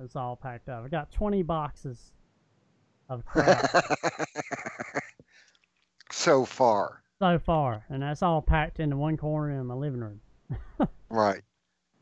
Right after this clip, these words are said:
Speaker 1: Uh, some of the boxes, I'm gonna have to mark the weight on there because some of 'em are, like, eighty pounds, you know, and some of 'em are ten pounds.
Speaker 2: Uh-huh.
Speaker 1: It just depends on what's in the box. But you can't, I mean, you, you do, you've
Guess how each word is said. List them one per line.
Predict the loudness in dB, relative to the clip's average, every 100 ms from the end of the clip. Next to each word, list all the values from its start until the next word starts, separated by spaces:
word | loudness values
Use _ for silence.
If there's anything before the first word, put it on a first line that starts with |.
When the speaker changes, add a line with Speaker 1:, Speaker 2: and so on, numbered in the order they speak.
| _ _ _ _ _ -8
Speaker 1:
Uh, | -6 -6
some | -2 0 6
of | 6 6
the | 2
boxes, | 4 4 4 0 -4 -2
I'm | 0
gonna | 0
have | 0
to | -2 -2
mark | -2 0 0 -2
the |
weight | -2 0 0
on | -2
there | -6 -8
because | -10 -8 -8
some | -4 -2
of | 0
'em | 0
are, | 0
like, | -2 -4
eighty | -2 0 0 -2 -4 -4
pounds, | 0 0 0 -2 -4 -6
you |
know, | -6 -6
and | -6
some | -6
of | -6
'em | -6
are | -8 -12 _ _ _ -6
ten | -4
pounds. | -6 -8 -16 _ _ _ _ _ _ _ _ 2
Speaker 2:
Uh-huh. | 4 6 4 2
Speaker 1:
It |
just | -2 -2
depends | 0 0 0
on | -2
what's | -2 -4 -4
in | -4
the |
box. | 0 2 2 -2 -18 -20 _ _ _ _ _ _ _ _ _ _ _
But | 0 0 -2 -8 -20 -20 _ _ -4
you |
can't, | 0 0 2
I |
mean, | 0 0 -2
you, | -4 -6 -10
you | -8 -2
do, | -2 -2 -8 -20 -10
you've | -10